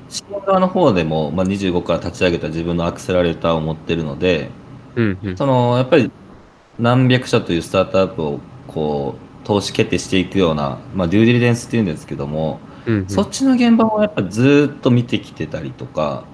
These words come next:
Speaker 1: まあ、エンジェル投資家さんの友達が周りにたくさんいたり、
Speaker 2: うんうん。
Speaker 1: 自分自身もその、まあ、ちょっと僕はあの、どっちかというと、クラウドファンディング、エクイティ型のクラウドファンディングから出資することが多いんですけど、
Speaker 2: はいはい。うんうん。
Speaker 1: 投資するぞっていう本気の観点から見てたりするので、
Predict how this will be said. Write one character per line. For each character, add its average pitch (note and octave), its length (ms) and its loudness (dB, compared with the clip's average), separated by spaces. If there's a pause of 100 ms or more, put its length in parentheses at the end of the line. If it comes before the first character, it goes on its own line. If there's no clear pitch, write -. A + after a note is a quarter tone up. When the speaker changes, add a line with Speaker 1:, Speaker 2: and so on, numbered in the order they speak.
(160)
Speaker 1:
ま A#2+ 100 0
あ、 - 20 4
エ B2+ 40 6
ン C3 40 6
ジ C#3 60 8
ェ C3+ 40 6
ル F#2 60 0
投 C3 100 2
資 - 100 -6
家 B2 140 0
さ A#2+ 180 0
ん A#2 40 0
の - 160 -8
友 A2+ 140 2
達 G#2+ 260 0
が G#2+ 60 2
周 G#2 180 2
り F#2 60 -2
に D#2 100 -4
た E2 120 -8
く - 80 -14
さ F2+ 80 -4
ん D#2+ 40 -4
い - 20 -4
た D2+ 60 -4
り、 D2+ 60 -6
Speaker 2:
う - 20 -10
ん F#2+ 100 -4
う - 20 2
ん。 G#2+ 40 2
Speaker 1:
自 A2+ 180 0
分 F2+ 60 0
自 - 0 -
身 E2 40 -2
も C2 340 -6
そ F2 120 -8
の、 C#2+ 380 -6 (420)
ま - 60 -4
あ、 - 20 -6
ち - 60 2
ょ - 40 6
っ B2+ 40 6
と A2 80 6
僕 - 120 -2
は C#3+ 120 8
あ C3+ 40 4
の、 B2+ 320 4
ど A#2+ 100 0
っ - 20 -4
ち - 100 -10
か E3+ 80 -2
と F3 100 -2
い E3+ 100 4
う E3 40 -2
と、 D3+ 420 2
ク - 60 -4
ラ C3+ 80 8
ウ - 20 8
ド C3+ 60 4
フ C3+ 80 -2
ァ C#3 80 4
ン A#2 60 2
デ F#2 60 0
ィ - 20 -4
ン - 20 -4
グ、 F2+ 60 -2
エ G2+ 40 0
ク D3 140 -2
イ C#3 60 -2
テ D3 60 0
ィ - 20 2
型 C3+ 160 2
の B2 40 0
ク A#2+ 60 -4
ラ C3 80 4
ウ B2 40 2
ド B2+ 40 -8
フ C#3 60 0
ァ B2+ 60 2
ン A2 40 0
デ F#2+ 60 -2
ィ - 20 -2
ン D#2 40 -6
グ - 60 -12
か D#2 60 -4
ら D2 40 -8
出 - 120 -10
資 - 80 -14
す - 140 -10
る F2 60 -6
こ E2 100 -12
と D2 100 -10
が D#2 80 -6
多 - 20 -6
い D2+ 40 -8
ん - 20 -8
で C2+ 60 -12
す - 100 -20
け - 80 -14
ど、 G#2+ 180 -2
Speaker 2:
は B2 120 2
い G2 40 -4
は F2+ 40 -8
い。 F2+ 40 -8 (440)
う A2 40 -2
ん F#2 240 -8 (120)
う F2+ 40 -10
ん。 E2+ 40 -12
Speaker 1:
投 F3 240 -10
資 F3+ 120 -8
す - 200 -8
る F#3+ 100 0
ぞ D3+ 200 -2
っ - 40 -18
て - 80 -4
い F2+ 100 0
う F2 80 -4
本 B2 260 2
気 C#3+ 140 -4
の C#3+ 160 2
観 D#3 340 -4
点 G2 180 0
か D#2 100 -4
ら C#2+ 220 -4 (300)
見 F2+ 140 -6
て - 120 -10
た E2 100 0
り C#2+ 100 -8
す - 140 -16
る D2 60 -10
の G2+ 120 -4
で、 D2+ 280 -8